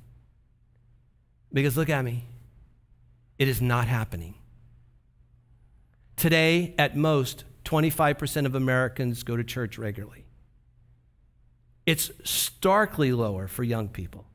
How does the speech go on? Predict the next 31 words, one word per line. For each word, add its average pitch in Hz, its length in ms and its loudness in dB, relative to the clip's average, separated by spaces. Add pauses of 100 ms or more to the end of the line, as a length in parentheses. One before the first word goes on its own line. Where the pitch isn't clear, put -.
(800)
And 151 240 4
regular 196 480 4
today 131 360 2
is 127 120 0
now 139 220 4
defined 139 460 2
by 117 140 0
three 135 300 0
out 123 140 2
of 110 80 -2
eight 110 180 -4
weeks. - 440 -10 (960)
If - 80 -2
you 151 80 4
go 160 140 4
three 160 280 2
out 208 140 4
of 208 80 2
eight 214 180 2
weeks, 135 300 -2
you're 135 80 -2
considered 135 480 -2
regular. 113 480 -4 (580)
Less 151 260 4
than 151 120 4
a 139 40 2
quarter 190 420 4
of 135 100 0
Americans 131 640 2 (120)
are 117 120 0
regular. 98 560 -4